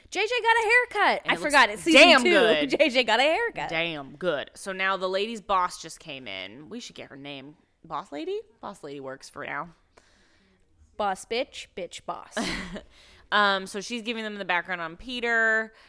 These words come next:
Speaker 2: and she's saying that they lost, you know, that he was abducted a while ago. Now he's shown up in this auction. Um,
Speaker 1: His face isn't pixelated. So Hotch says,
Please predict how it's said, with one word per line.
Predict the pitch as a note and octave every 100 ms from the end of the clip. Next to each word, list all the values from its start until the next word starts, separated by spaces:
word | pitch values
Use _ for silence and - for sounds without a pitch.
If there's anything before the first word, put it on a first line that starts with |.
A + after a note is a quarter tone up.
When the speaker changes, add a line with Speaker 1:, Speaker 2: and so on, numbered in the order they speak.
| _ _
Speaker 2:
and | F3+ F3+ F3 F3 E3 D#3+ D#3 D#3+
she's | F3
saying | D#3+ E3
that | D#3+
they | D3+ D3+
lost, | D3 C#3+ D3 - -
you | D#3
know, | C3
that | A#2 D3
he | D3+
was | C3+
abducted | C#3 C#3 C#3+
a | C#3+
while | F#3 F#3+
ago. | F#3 F3 E3+ E3 C#3+
Now | B2+ C3
he's | C#3
shown | C3+ C3
up | B2
in | B2
this | A2 -
auction. | - F#3+ F#3 - F#3+ F3 E3 D#3 D#3+ D#3+ _ _ _ _ _
Um, | E3 E3 D3 C3+ C3+ B2+ C3+ - _ _ _ _ _ - - _ _
Speaker 1:
His | _ A3 -
face | - A#3+ B3+ D4 - _ -
isn't | G#3+ A3+ G#3
pixelated. | - G3+ - F3 D#3 D#3 D#3 - _ _
So | - - F#3+
Hotch | G3+ G3 -
says, | G#3+ F3+ E3+